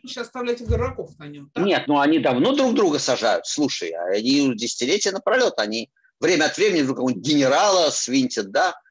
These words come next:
Speaker 2: Э, М В Дшники арестуют Ф С Бшника, Ф С Бшники арестуют, да, и так далее.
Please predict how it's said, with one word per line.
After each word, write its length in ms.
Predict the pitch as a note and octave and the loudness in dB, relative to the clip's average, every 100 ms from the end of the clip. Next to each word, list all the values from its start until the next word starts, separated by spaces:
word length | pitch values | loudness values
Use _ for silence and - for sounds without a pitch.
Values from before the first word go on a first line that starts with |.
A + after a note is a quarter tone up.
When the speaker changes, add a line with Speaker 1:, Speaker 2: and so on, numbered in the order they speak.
| _ _ _ _ | _ _ _ _
Speaker 2:
Э, 380 | C3+ C3+ C3 C#3+ | 2 4 4 4
М 80 | C3+ | 2
В 100 | D#3 | 2
Дшники 400 | G#3 G#3 D#3 C#3 C3+ | 2 2 0 2 2
арестуют 460 | B2+ C3+ D3 C3+ | 2 2 0 0
Ф 120 | B2 B2 | 0 -2
С 100 | G#2+ | -2
Бшника, 440 | C#4 - D#3 C#3 | -2 -2 -2 -2
Ф 100 | - | -2
С 80 | B2 | -2
Бшники 300 | - - B2+ | -2 0 -2
арестуют, 760 | A2+ G#2+ F#3+ - D3+ D3+ C#3 - _ _ | -2 -2 -2 -2 -2 -2 -2 -6 _ _
да, 120 | D#3+ F#3+ | 0 2
и 40 | |
так 180 | A3+ G#3 | 2 2
далее. 300 | F#3+ A#2+ | 2 4